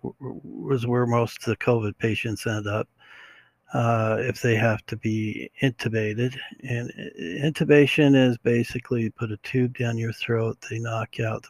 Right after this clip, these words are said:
patient, and they, uh, have a machine breathe for the patient. That's when your lungs are really infected, um,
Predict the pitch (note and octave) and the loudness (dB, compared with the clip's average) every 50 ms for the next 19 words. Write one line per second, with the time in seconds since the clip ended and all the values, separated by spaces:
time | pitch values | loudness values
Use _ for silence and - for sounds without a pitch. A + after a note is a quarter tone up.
0 | _ - - B2 A2+ A2+ - - - A#2 A2+ - _ _ _ _ - - - - | _ -12 -8 -8 -6 -6 -6 -6 -8 -8 -8 -10 _ _ _ _ -20 -20 -20 -20
1 | _ _ _ _ _ _ _ _ _ - - C#3 B2+ B2+ B2 A#2+ A#2+ A#2+ A#2+ A#2+ | _ _ _ _ _ _ _ _ _ -8 -4 -2 0 2 4 4 4 4 4 4
2 | A#2+ A#2 A#2 A#2 A#2 A#2 A#2 A2+ A2+ A2+ A2+ A2+ A2 G#2 - - - - - - | 2 2 2 0 0 0 -2 -2 -4 -4 -4 -6 -6 -6 -6 -8 -8 -8 -10 -10
3 | - - - - - - - - - - - - - - A#2 A#2 A#2 A#2 A#2+ A#2 | -10 -12 -12 -12 -12 -12 -12 -12 -14 -16 -18 -16 -10 -6 -2 0 0 2 2 2
4 | A2+ A2+ A2 A2 A2 A2 - - - _ - - _ _ _ - - - A#2+ A#2 | 0 0 0 -2 -2 -4 -6 -8 -14 _ -20 -20 _ _ _ -10 -6 -4 -4 -4
5 | A2+ A#2 A2+ A2+ A2+ A2+ A2 A2 A2 A2 A2 A2 A2 A2 A2+ A2+ - - - B2 | -4 -4 -4 -4 -4 -4 -6 -6 -6 -6 -6 -6 -6 -6 -6 -6 -6 -6 -4 -4
6 | A#2 A2 A2 A2 G2+ - - - A#2 A2+ A2 G#2+ G#2+ A2 A2 G#2+ G#2+ G#2+ - - | -6 -6 -8 -8 -6 -6 -4 -2 -2 -2 -2 -2 -4 -4 -4 -4 -4 -6 -8 -10
7 | _ - A2 G#2+ A2 A2 - - A2 A2 G#2 - - A2+ G2+ - - _ - - | _ -8 -6 -6 -6 -8 -8 -6 -6 -6 -6 -6 -8 -10 -10 -10 -12 _ -20 -20
8 | - - - - - - - _ _ - C3 - - - B2 A2+ G#2+ G#2+ G#2 G#2+ | -20 -20 -20 -20 -20 -20 -20 _ _ 2 2 2 2 2 0 2 2 2 0 0
9 | G#2+ A2+ G2+ - - A2 G#2+ G#2+ G#2+ G#2+ G#2 G2+ G2 - - - A2+ G#2+ - - | -2 -2 -2 -2 -4 -4 -2 -2 -2 -2 -4 -4 -6 -6 -2 -2 -2 -2 -2 -2
10 | - A2+ A2 G#2+ G#2+ B2+ - - _ - A#2+ A#2 A2 A2 A2 G#2+ G#2+ G#2+ G#2 G#2 | -2 -2 -2 -2 -4 -8 -16 -20 _ -8 -6 -6 -4 -4 -4 -6 -6 -6 -6 -8
11 | G#2 G#2+ | -8 -8